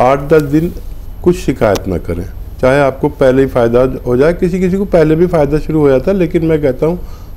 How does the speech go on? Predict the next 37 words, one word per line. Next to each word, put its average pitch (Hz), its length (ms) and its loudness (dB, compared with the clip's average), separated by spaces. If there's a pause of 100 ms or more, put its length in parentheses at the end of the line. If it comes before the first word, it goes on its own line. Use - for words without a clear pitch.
(160)
आठ 131 120 4
दस 135 200 2
दिन 147 260 0
मुझसे 139 240 -4
कुछ - 300 -4
ना 98 120 -2
कहें। 85 220 -6 (800)
तो - 120 2
एक 160 240 2
गोंद 156 320 4
आता 147 280 2
है, 151 220 2
गोंद 131 240 2
सियाह, 123 360 0 (380)
काला 131 300 2
गोंद 120 360 0
कहते 113 260 -2
हैं, 165 80 -2
ये 143 240 0 (800)
असली 160 340 0
ले 104 140 0
लीजिए, 87 340 -4 (800)
आधा 135 240 2
आधा 135 140 2
ग्राम 123 360 2
सुबह 113 280 -2
शाम 101 320 -4
खाइए। 110 400 -4 (180)
और 107 240 -4 (600)
अगर 165 220 4
एक 165 240 2
महीने 156 300 2
में 160 180 2
भी 156 100 0
फ़ायदा 123 400 0
हो 110 200 0
जाए 92 280 0